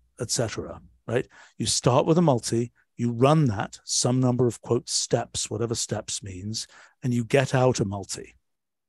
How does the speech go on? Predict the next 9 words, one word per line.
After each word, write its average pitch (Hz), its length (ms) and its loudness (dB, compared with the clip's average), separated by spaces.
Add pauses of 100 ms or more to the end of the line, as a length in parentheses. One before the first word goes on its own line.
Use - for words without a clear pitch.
(1300)
Am 113 60 -8
I - 40 -6
making 107 300 -10
sense? 131 520 -6 (500)
It 127 80 0
is 110 100 2
a 127 100 6
branchial 123 720 2
object - 560 -10